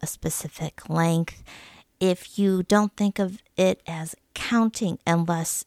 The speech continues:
it meets those criteria. And if you can't actually, say, attend a specific class, whether it's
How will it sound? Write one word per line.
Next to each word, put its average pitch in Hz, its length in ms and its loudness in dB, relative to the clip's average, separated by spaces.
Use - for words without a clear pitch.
it - 220 -2
meets - 440 0
those 147 240 2
criteria. 131 760 -8
And 196 280 2
if 214 400 0
you 247 220 2
can't 226 600 -2
actually, 190 680 0
say, - 340 0
attend 190 480 0
a 196 40 -2
specific - 640 -8
class, 185 480 0
whether 160 300 -4
it's - 140 -8